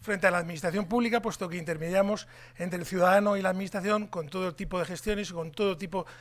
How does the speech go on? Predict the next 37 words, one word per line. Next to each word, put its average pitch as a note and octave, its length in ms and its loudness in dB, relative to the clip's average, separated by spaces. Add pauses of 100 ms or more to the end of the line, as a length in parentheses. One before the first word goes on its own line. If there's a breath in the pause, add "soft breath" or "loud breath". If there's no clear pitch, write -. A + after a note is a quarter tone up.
(160 loud breath)
de F#3 60 -4
operaciones F3 520 -2
que F3+ 100 2
haya E3+ 200 0
que D#3+ 140 -6
realizar, D3+ 560 -4 (400 loud breath)
eh, C#3+ 420 -2
para D3+ 160 0
los D3+ 100 -4
mismos. D3 440 -10 (1080 soft breath)
Y G3+ 100 -2
con G3 140 8
la G3 60 12
Guardia G#3 240 10
Civil, G3 320 -2
¿qué A3 140 -2
decir G3+ 280 -2
de D#3 80 -2
la D3 60 -2
Guardia C#3+ 200 -10
Civil C3 240 -12
General? A2+ 380 -10 (500)
¿Qué G#3+ 100 4
decir? F#3+ 300 4 (320)
Que F#3 100 -4
no G3 100 2
se - 120 4
haya G3 120 8
dicho F#3 260 0
ya A3 160 10
o A3 80 4
que F#3+ 120 -4
yo G#3+ 140 4
no A3 80 6
haya G3+ 200 8
dicho F#3+ 260 -2
ya. G#3 260 10